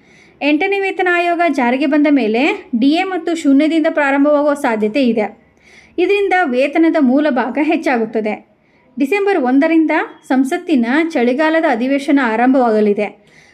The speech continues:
ಮುಂದಿನ ವರ್ಷದ ಮೊದಲ ಡಿ ಎ ಹೈಕ್ ಕುರಿತು ಸರ್ಕಾರ ಯಾವುದೇ ಘೋಷಣೆ ಮಾಡುತ್ತದೆ ಎಂಬುದರ ಮೇಲೆ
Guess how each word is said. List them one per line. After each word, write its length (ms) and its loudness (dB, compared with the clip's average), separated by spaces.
ಮುಂದಿನ 360 2
ವರ್ಷದ 440 -2
ಮೊದಲ 460 0
ಡಿ 240 0
ಎ 140 2
ಹೈಕ್ 340 -4
ಕುರಿತು 680 -2
ಸರ್ಕಾರ 400 -2
ಯಾವುದೇ 400 -2
ಘೋಷಣೆ 360 0
ಮಾಡುತ್ತದೆ 520 -2
ಎಂಬುದರ 400 0
ಮೇಲೆ 600 -4